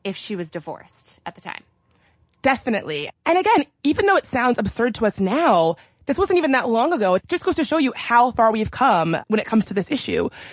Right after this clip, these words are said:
Speaker 2: There's a really, really breathtaking long read in The Believer magazine by Sarah Marshall that really kind of sheds light on this. And again,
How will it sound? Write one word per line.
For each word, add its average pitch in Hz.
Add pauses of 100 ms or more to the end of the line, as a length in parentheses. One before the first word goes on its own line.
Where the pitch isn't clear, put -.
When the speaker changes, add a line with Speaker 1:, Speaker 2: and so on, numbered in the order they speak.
(100)
Speaker 2:
There's 262
a 247
really, 269
really 226
breathtaking 196
long 185
read 165
in 170
The 175
Believer 185
magazine 180
by 170
Sarah 190
Marshall - (300)
that -
really 320
kind 294
of 220
sheds 220
light 214
on 170
this. 165
And 208
again, 262